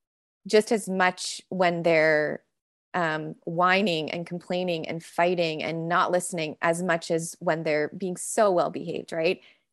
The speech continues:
And we need to feel that same amount of love for them. And I mean, I, I just wasn't,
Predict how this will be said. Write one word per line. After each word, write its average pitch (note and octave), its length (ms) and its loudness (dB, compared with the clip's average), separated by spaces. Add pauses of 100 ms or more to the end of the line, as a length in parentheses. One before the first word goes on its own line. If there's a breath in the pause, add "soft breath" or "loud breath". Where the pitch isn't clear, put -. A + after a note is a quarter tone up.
(280)
And F#3 180 2
we F3+ 120 0
need F#3+ 220 0
to F3 100 -4
feel F3+ 320 -2
that D#3+ 180 2
same F3+ 300 -2
amount E3 280 -2
of D#3+ 220 -10 (160)
love E3+ 400 4
for D3 220 0
them. D3 320 -4
And D#3 300 -4 (460)
I D#3+ 100 -4
mean, D3 300 -4
I, D#3+ 400 2
I D#3 120 -2
just D3+ 200 -10
wasn't, D#2+ 480 -6